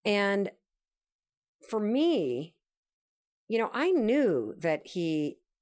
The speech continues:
was struggling with shame around the restaurant business. I knew he was struggling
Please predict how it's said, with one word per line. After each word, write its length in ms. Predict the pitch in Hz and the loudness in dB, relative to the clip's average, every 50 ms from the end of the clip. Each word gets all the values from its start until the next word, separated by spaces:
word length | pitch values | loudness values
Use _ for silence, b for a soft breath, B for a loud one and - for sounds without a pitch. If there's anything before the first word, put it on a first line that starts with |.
| _ - | _ -8
was 160 | 170 160 - | -6 -6 -6
struggling 480 | - - 185 165 151 156 151 143 139 135 | -6 -4 -4 -2 -2 -2 -2 -2 -2 -2
with 100 | 131 123 | -4 -4
shame 340 | - - 143 131 127 127 | -4 -4 -4 -2 -2 -2
around 260 | 123 120 120 113 113 110 | -4 -4 -4 -6 -6 -8
the 60 | 104 | -8
restaurant 460 | - 73 - - - - 67 69 - | -10 -10 -12 -12 -12 -12 -12 -12 -12
business. 600 | - 73 - - - - - - - - - - _ _ _ _ _ _ | -12 -14 -12 -12 -14 -14 -12 -12 -12 -12 -14 -16 _ _ _ _ _ _
I 140 | - 220 254 | -4 -2 -2
knew 500 | 262 240 233 240 262 285 285 269 240 196 | 0 0 0 2 2 2 2 2 2 0
he 200 | 160 - - 175 | -2 -2 -2 -2
was 160 | 160 160 143 | -2 -2 -2
struggling 680 | - - - 160 156 151 147 147 139 131 123 123 123 | -4 -4 -2 -2 0 0 -2 -2 -2 -2 -2 -2 -4